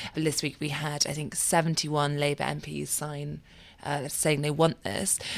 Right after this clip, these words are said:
but that number is still far short of the number you would need to actually have a majority of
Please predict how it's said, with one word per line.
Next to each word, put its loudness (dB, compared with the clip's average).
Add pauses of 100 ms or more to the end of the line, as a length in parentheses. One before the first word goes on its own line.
but -2
that 8
number 6
is 6
still 4 (220)
far 4
short 2 (160)
of 0
the -4
number 0
you -4
would -6
need -4
to -6
actually -2
have -4
a -6
majority 2
of -4